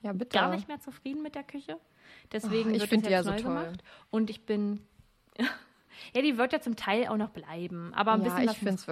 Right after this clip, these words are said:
Speaker 1: wirklich,
Speaker 2: raus.
Speaker 1: ich find's wirklich schön. Wirklich schön.
Speaker 2: Das, das ist schön. Es wird noch
Speaker 1: Also
Speaker 2: viel,
Speaker 1: sehr
Speaker 2: viel
Speaker 1: gemütlich.
Speaker 2: schöner.
Speaker 1: Also wenn ihr mal einen Eindruck, äh, von Saskias Küche sehen wollt, die, wie sie jetzt aussieht, schaut euch einfach unser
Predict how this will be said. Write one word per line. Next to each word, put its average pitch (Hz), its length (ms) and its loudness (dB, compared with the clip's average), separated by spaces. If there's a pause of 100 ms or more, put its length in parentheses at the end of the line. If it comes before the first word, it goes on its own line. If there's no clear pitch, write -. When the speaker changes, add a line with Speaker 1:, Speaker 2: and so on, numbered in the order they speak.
Speaker 1:
wirklich, - 180 -12
Speaker 2:
raus. - 80 -20 (320)
Speaker 1:
ich - 120 -10
find's 233 200 0
wirklich 202 440 -4 (120)
schön. 185 420 0 (720)
Wirklich 220 340 -4
schön. 170 280 -2 (1000)
Speaker 2:
Das, - 260 -6 (200)
das 170 220 0
ist - 200 -12
schön. - 560 -6
Es 202 200 -2
wird 240 180 0
noch 254 60 2
Speaker 1:
Also 285 180 -2
Speaker 2:
viel, 285 100 0
Speaker 1:
sehr 190 160 2
Speaker 2:
viel - 20 -2 (140)
Speaker 1:
gemütlich. 202 440 -8
Speaker 2:
schöner. - 60 -20 (560)
Speaker 1:
Also 190 220 -2
wenn 208 120 4
ihr 208 140 4
mal 190 300 6
einen 190 240 2
Eindruck, 196 600 0
äh, 185 120 0
von 190 200 -2
Saskias 185 380 -2
Küche 220 280 -2
sehen 175 300 -4
wollt, 185 340 0
die, 175 200 -4
wie 185 80 0
sie 175 120 -2
jetzt 202 220 2
aussieht, 262 380 0
schaut 220 240 2
euch 208 180 0
einfach 202 280 2
unser 185 560 4